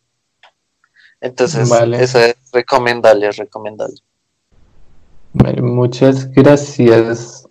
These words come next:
Speaker 2: Amaury. Hablando de películas, ya, pues, fue madre, esta recomendación, si no fueron largo,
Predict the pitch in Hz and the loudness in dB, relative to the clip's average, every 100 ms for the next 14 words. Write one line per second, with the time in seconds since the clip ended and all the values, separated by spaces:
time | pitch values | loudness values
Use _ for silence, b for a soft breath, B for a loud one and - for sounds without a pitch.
0 | - 131 120 131 - - 131 - B B | -2 2 4 4 2 0 -8 -14 B B
1 | B _ _ 147 160 165 175 175 151 131 | B _ _ 4 6 6 6 6 4 4
2 | 147 143 135 127 117 117 120 - - - | 2 2 0 2 2 0 -6 -18 -20 -20
3 | _ 123 117 117 117 131 120 127 127 117 | _ -2 2 2 2 2 2 2 -2 0
4 | 113 117 117 123 117 117 117 117 117 117 | -2 -2 -4 -2 0 2 4 4 2 -2